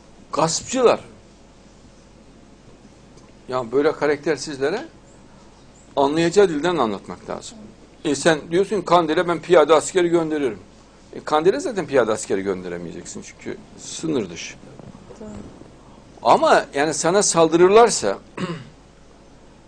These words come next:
Speaker 1: Sen oraya top atışı hakkın var. Uluslararası hakkın var. Ama, ama asker sokamıyorsun. Fakat roket sokuyorsun. Ne yapacaksın? Yüz bin roketi sen oraya konuşlandırdığında,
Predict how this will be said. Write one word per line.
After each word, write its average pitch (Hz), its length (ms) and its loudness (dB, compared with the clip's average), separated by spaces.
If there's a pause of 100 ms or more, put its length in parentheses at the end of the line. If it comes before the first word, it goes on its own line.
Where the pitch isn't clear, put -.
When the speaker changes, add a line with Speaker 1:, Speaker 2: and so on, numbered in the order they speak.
(140)
Speaker 1:
Sen 214 200 -2
oraya 202 280 2
top 185 220 -8
atışı 170 380 -8
hakkın 151 460 -4
var. 92 140 -8 (560)
Uluslararası 131 520 -2
hakkın 131 240 -6
var. 90 180 -14 (2000)
Ama, 139 200 4
ama 208 120 2
asker 226 280 4
sokamıyorsun. 185 600 -2 (420)
Fakat 214 300 -4
roket 160 260 -2
sokuyorsun. 139 600 -8 (1800)
Ne 208 80 -2
yapacaksın? 185 640 2 (760)
Yüz 196 300 -2
bin 170 160 0
roketi 160 360 -2
sen 180 120 -4
oraya 170 180 2
konuşlandırdığında, 139 1080 -2